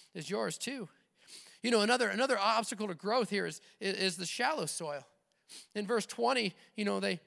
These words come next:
they asked, they asked this, "As for what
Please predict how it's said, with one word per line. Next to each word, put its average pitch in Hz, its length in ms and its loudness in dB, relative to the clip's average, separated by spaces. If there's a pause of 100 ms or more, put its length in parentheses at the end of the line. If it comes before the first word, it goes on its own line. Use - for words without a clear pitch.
(640)
they 202 140 2
asked, 233 360 2 (2250)
they 175 80 2
asked 220 220 4
this, 240 200 0
"As 220 160 0
for 202 120 -4
what 233 320 2